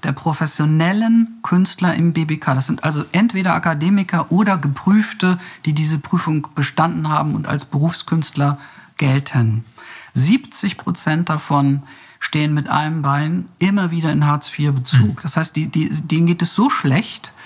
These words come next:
Speaker 1: dass die als, bei Hartz-vier gemeldet sind als Aufstocker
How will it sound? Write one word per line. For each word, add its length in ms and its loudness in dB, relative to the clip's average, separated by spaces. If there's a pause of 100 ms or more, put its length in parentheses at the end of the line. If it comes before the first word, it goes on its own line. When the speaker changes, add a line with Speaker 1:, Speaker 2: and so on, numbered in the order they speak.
(600)
Speaker 1:
dass 320 -2
die 280 0
als, 360 -4 (120)
bei 280 0
Hartz-vier 580 0
gemeldet 420 0
sind 200 -2
als 180 -2
Aufstocker 640 -2